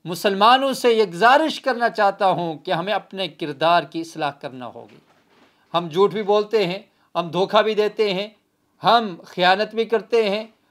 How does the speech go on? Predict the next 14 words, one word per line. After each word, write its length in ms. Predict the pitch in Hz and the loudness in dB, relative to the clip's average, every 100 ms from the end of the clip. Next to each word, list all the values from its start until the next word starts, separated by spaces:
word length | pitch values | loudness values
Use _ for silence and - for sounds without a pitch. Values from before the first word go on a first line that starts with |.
| _ | _
हम 160 | 196 214 | 0 0
करप्शन 500 | 175 214 226 254 240 | 0 0 2 2 0
भी 100 | 233 | 0
करते 400 | 220 214 214 233 196 | -2 -2 2 4 4
हैं, 200 | 220 220 - _ _ - | 2 -6 -16 _ _ 2
हर 160 | 233 220 | 2 2
फ्रॉड 520 | 220 214 247 262 196 - _ | 2 6 8 6 4 -6 _
हमारे 300 | 180 220 247 247 | 2 4 4 2
अंदर 220 | 247 240 | 0 0
पाया 260 | 240 233 233 | 4 6 6
जाता 340 | 226 226 240 | 4 4 4
है, 320 | 220 220 233 _ _ _ _ _ _ _ - | 4 4 2 _ _ _ _ _ _ _ -10
नकली 460 | 151 233 233 262 247 | 0 0 2 -2 -2
चीज़ें 520 | 254 247 269 247 | -2 0 -2 -2